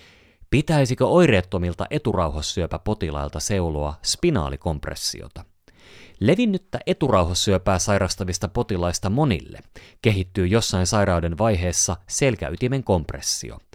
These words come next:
Varhainen diagnoosi on tärkeää, koska hoitoa edeltävä neurologinen tilanne ennustaa hoidon lopputulosta. Mikäli hoito ehditään aloittaa, kun liikettä raajoissa on vielä jäljellä,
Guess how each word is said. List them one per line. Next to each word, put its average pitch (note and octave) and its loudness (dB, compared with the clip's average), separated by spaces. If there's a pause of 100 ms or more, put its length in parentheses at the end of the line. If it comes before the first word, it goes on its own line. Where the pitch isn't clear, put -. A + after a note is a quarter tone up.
(360)
Varhainen G#2 2
diagnoosi E2+ 2
on C#2+ -6
tärkeää, F2+ 0 (200)
koska G2 -2
hoitoa A2 0
edeltävä G2 -2
neurologinen E2 -2
tilanne G#2+ -2
ennustaa F#2 -4
hoidon A2+ -2
lopputulosta. - -8 (420)
Mikäli D#2+ -2
hoito E2+ 0
ehditään G2 0
aloittaa, C3+ 0
kun B2 -4
liikettä C3+ -2
raajoissa G#2 0
on C#3 0
vielä F2 0
jäljellä, A#2 0